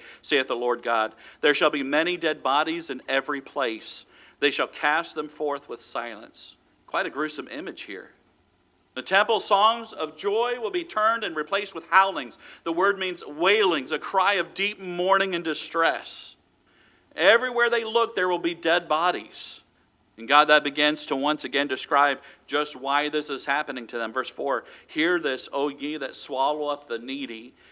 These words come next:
even to make the poor of the land to fail." They're designing their system so that the poor and the needy will fail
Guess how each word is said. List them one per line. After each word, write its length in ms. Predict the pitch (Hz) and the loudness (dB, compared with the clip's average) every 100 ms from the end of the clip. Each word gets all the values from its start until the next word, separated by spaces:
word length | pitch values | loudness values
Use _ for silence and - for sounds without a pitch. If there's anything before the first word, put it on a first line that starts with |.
| _ - | _ -2
even 280 | 185 196 190 | -2 0 -2
to 80 | 175 | -2
make 200 | 175 170 | -2 -4
the 100 | 147 | -8
poor 380 | - 175 180 | -6 -4 -2
of 80 | 185 | 0
the 80 | 151 | -2
land 400 | 143 151 160 170 | 0 0 -2 -4
to 100 | 139 | -6
fail." 640 | - - 160 147 110 107 - _ _ _ _ _ _ _ _ - | -6 -8 -4 -4 -6 -10 -20 _ _ _ _ _ _ _ _ 2
They're 140 | 170 | 4
designing 600 | 170 165 170 196 214 226 | 4 6 6 6 2 -2
their 180 | 190 170 | 0 0
system 580 | - - 226 220 185 165 | -2 -2 -2 -2 -4 -4
so 180 | 175 170 | -4 -4
that 180 | 160 | -4
the 80 | 151 | -6
poor 420 | 143 - 208 220 | -6 -6 -2 -2
and 140 | 214 180 | -2 -6
the 60 | |
needy 300 | 170 196 180 | -8 -8 -8
will 160 | 160 143 | -6 -8
fail 580 | - 220 226 165 143 | -6 -2 2 2 0